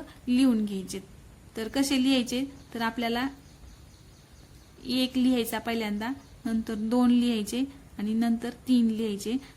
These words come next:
आणि चार हे लिहिलेलेच आहे म्हणून आपण चार पुन्हा लिहायचे नाही. म्हणजेच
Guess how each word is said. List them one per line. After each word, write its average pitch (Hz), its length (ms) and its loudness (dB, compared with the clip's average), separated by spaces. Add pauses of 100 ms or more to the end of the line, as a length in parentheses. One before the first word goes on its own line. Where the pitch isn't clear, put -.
आणि 220 240 -4
चार 240 280 0
हे 226 220 -2 (320)
लिहिलेलेच 220 580 0
आहे 214 180 -6
म्हणून 226 320 -2
आपण 233 300 -2 (340)
चार 233 180 -2
पुन्हा 240 340 2
लिहायचे 220 420 -2
नाही. 190 200 -6 (320)
म्हणजेच 226 440 0